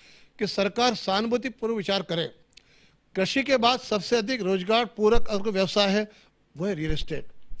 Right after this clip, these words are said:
इसमें तीन सौ इंडस्ट्रीज डिपेंड करती हैं। ये उद्योग चलेगा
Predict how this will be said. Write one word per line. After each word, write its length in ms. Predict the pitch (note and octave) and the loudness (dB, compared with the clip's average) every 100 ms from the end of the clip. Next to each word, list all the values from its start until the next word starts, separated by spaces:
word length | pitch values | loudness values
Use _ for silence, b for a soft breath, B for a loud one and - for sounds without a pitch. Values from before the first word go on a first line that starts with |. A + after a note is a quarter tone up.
| - - b b b - | -8 -12 b b b -6
इसमें 360 | - B3+ C4+ C4 | -4 2 0 0
तीन 400 | - G#3+ A#3+ A#3 | -2 0 2 0
सौ 420 | - C4+ C#4 - F#3 | 2 2 2 -2 -4
इंडस्ट्रीज 640 | G3 A3 - B3 B3+ - - - - - | 0 0 0 0 0 -4 -16 -20 -20 -10
डिपेंड 340 | E3 F#3 G#3 | -8 -4 -4
करती 380 | G3 D3 - D#3+ | -4 -6 -4 2
हैं। 380 | E3 F3+ - - - - b b b b b - | 4 4 2 -10 -14 -20 b b b b b -16
ये 120 | C#3+ | -4
उद्योग 280 | F3+ D3 D#3 | -4 -2 -8
चलेगा 520 | - D#3+ G3+ B3 C#4 | -4 0 4 4 2